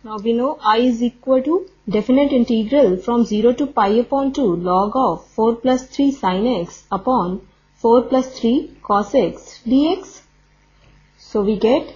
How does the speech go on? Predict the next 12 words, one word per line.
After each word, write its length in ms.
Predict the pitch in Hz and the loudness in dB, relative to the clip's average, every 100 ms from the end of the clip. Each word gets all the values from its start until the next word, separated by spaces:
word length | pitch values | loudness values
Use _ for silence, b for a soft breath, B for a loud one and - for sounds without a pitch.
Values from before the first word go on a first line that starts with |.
| - | -6
this 220 | 196 208 | -2 0
integral 760 | 214 202 220 214 233 277 180 180 - _ _ | 0 0 0 0 2 2 2 -4 -10 _ _
is 180 | 208 175 | -6 -2
equal 460 | 202 - - 226 226 | -4 -4 -2 0 2
to 320 | 320 - - _ - | 0 -2 -14 _ -4
zero. 400 | 320 330 196 - - _ _ _ _ _ _ _ _ _ _ _ _ _ _ _ | 0 0 -2 -6 -16 _ _ _ _ _ _ _ _ _ _ _ _ _ _ _
So 520 | - 254 277 - - - | -4 2 2 2 -8 -8
the 140 | 214 | -4
correct 460 | 214 226 233 302 302 | -2 2 2 2 0
answer 420 | 233 220 226 294 | 0 0 0 0
is 440 | 311 277 180 180 - _ _ | 2 0 0 -6 -20 _ _
C. 580 | _ - 320 339 427 - | _ -4 0 2 0 -4